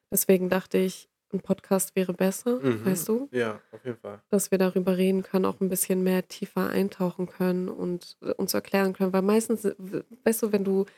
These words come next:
Speaker 1: das, ähm, visuell vor Augen hast, wollen die Leute einfach nur schnell, schnell sehen.
Speaker 2: Ja, normalerweise, wenn wir reden, in Videos zum Beispiel,
Speaker 1: Mhm.
Speaker 2: äh, kann sein, dass wir sind ganz fokussiert, nicht nur in Audio,
Speaker 1: Mhm.
Speaker 2: auch in Beziehung, weißt du, in diese, äh,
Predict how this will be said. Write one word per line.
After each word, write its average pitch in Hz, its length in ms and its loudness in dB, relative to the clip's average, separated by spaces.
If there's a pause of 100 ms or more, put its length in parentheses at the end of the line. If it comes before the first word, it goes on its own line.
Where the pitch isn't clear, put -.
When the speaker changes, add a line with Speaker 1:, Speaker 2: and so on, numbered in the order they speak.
(260)
Speaker 1:
das, 190 380 2
ähm, 180 280 -2
visuell 196 360 2
vor - 180 -2
Augen 196 320 0
hast, 196 400 -6
wollen 196 140 4
die 190 60 0
Leute 196 260 0
einfach 196 240 -8
nur 190 100 -2
schnell, 190 240 -2
schnell 196 320 4
sehen. 175 320 -2 (180)
Speaker 2:
Ja, 123 180 4
normalerweise, 135 580 4
wenn 123 160 -2
wir 123 220 0
reden, 147 340 0
in 123 420 -2
Videos 135 360 -2
zum 135 100 -16
Beispiel, 139 600 -8 (160)
Speaker 1:
Mhm. 196 420 -2 (100)
Speaker 2:
äh, 113 320 2
kann 113 240 -2
sein, 117 260 -4
dass 113 240 -6
wir 113 240 0
sind 113 320 -2
ganz 120 240 -2
fokussiert, 120 640 -4 (200)
nicht 113 220 -4
nur 113 340 2
in 104 340 -4 (160)
Audio, 143 600 2 (160)
Speaker 1:
Mhm. 202 440 0 (120)
Speaker 2:
auch 117 240 2
in 110 280 -2
Beziehung, 117 640 2
weißt 95 200 -6
du, 127 140 4
in 110 280 4
diese, 113 220 2
äh, 104 240 0